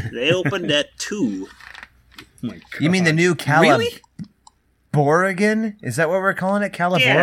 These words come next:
Speaker 1: Oregon
Speaker 2: going
Speaker 1: with
Speaker 2: with
Speaker 1: all
Speaker 2: that.
Speaker 1: those guys that went over there?
Speaker 3: Oh my gosh.
Speaker 2: Yeah, so we're
Speaker 4: Y-,
Speaker 2: actually
Speaker 4: you're telling me the over-under is two?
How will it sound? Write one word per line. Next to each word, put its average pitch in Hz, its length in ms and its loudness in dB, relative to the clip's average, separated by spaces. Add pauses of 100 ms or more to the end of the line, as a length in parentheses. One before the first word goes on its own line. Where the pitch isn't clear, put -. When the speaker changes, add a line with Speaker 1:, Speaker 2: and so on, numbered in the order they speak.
Speaker 1:
Oregon 185 160 0
Speaker 2:
going - 100 4
Speaker 1:
with - 100 2
Speaker 2:
with - 60 0
Speaker 1:
all 185 100 6
Speaker 2:
that. 185 40 0
Speaker 1:
those 175 160 0
guys 196 220 0
that 196 100 -6
went 208 140 -2
over 202 160 -2
there? 214 240 -4
Speaker 3:
Oh 190 60 -14
my - 100 -16
gosh. 98 580 -16 (380)
Speaker 2:
Yeah, 120 200 -6
so - 160 -10
we're 160 100 2
Speaker 4:
Y-, 202 80 8
Speaker 2:
actually 196 240 2
Speaker 4:
you're 226 140 2
telling 226 360 4
me 247 140 0
the 202 160 -4
over-under 202 840 -4
is 135 160 -6
two? 277 520 -2